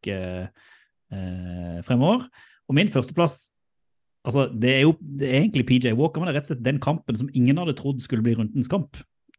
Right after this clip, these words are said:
Og det er jo Carolina Panthers mot Atlanta Falcons, hvor Panthers vel sto i to fem, Falcons sto i tre fire. Vinneren av den kampen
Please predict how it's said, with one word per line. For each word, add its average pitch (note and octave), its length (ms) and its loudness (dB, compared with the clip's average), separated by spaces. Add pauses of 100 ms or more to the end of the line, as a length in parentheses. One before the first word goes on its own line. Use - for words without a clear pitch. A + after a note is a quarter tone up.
Og A2+ 120 -4
det A#2 180 2
er F3 60 2
jo C3+ 60 -2
Carolina A#2 460 0
Panthers A#2 380 -4
mot A2 100 -2
Atlanta A2 360 -2
Falcons, B2 480 -4
hvor A#2+ 260 4 (420)
Panthers C#3 320 0
vel A#2+ 140 2
sto C3 140 2
i - 20 4
to B2 160 2
fem, F3 300 0
Falcons C#3+ 420 -4 (240)
sto C3 240 0
i A#2 60 2
tre B2 200 0
fire. C#3 380 2
Vinneren C#3 400 2
av B2+ 80 2
den C3 100 0
kampen C3+ 400 -4